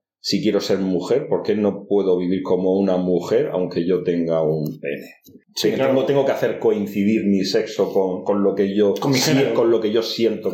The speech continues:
Speaker 1: que
Speaker 3: mi
Speaker 1: soy.
Speaker 3: identidad.
Speaker 2: Claro, con el género sobre todo, ¿no? Que es lo que desde la época de Foucault, ¿no? De la biopolitica, siempre, y yo luego Judith Butler, ¿no? Siempre ha-, han defendido esta idea de que el género es un constructo social, ¿no?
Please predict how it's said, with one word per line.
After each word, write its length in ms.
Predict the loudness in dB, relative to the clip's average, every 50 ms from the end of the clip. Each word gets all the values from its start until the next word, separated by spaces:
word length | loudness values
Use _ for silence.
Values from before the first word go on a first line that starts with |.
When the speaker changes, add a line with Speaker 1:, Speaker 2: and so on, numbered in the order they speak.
| 0 0
Speaker 1:
que 0 |
Speaker 3:
mi 20 | 0
Speaker 1:
soy. 260 | 2 2 2 2 2
Speaker 3:
identidad. 440 | 0 -2 -4 -4 -6 -8 -10 -14 -8 -4
Speaker 2:
Claro, 220 | -2 -2 0 0 -2
con 120 | -2 -2
el 60 | -2 -2
género 280 | -2 0 0 -2 -2
sobre 220 | 0 0 0 2 2
todo, 260 | 2 0 0 0 0
¿no? 120 | -2 0
Que 100 | 0 0
es 60 | 0
lo 80 | 0 2
que 220 | 2 2 2 0 -2 -6 -12 -18 -20 _ _
desde 220 | -4 -2 0 0
la 80 | 0 0
época 240 | 0 0 0 0 0
de 60 | 0
Foucault, 380 | 0 -2 0 2 0 0 2
¿no? 100 | 2 2
De 40 | 0
la 80 | 2 2
biopolitica, 800 | 0 0 0 0 0 0 0 -2 -2 -2 0 0 0 0 0 -2
siempre, 400 | -2 -2 -2 -2 0 0 -2 -2 0 -2 -2 -2 -4 -6
y 260 | -6 -4 -2 -2 -2
yo 80 | 0 0
luego 180 | 0 2 2 0
Judith 360 | 2 2 2 2 2 0 0
Butler, 340 | 0 -2 0 0 0 0 -2
¿no? 260 | -2 -4 -6 -6 -10 -8
Siempre 600 | -6 -4 -2 -2 -2 0 0 0 0 0 -2 -4 -6 -10
ha-, 100 | -12 -12 -10 -8
han 140 | -6 -4
defendido 360 | -2 -2 -2 -2 -2 0 0 0
esta 140 | 0 0
idea 200 | 0 2 2 2
de 100 | 2 2
que 220 | 2 0 0 0 -2 -6 -12 -18 -20 -20 -16 -6 -2
el 180 | -2 -2 0
género 300 | 0 0 0 2 2 2
es 80 | 2 0
un 100 | -2 -2
constructo 480 | -2 -2 -4 -2 -2 -4 -4 -4 -6 -8
social, 420 | -8 -8 -8 -8 -8 -8 -8 -8
¿no? 220 | -10 -10 -12 -14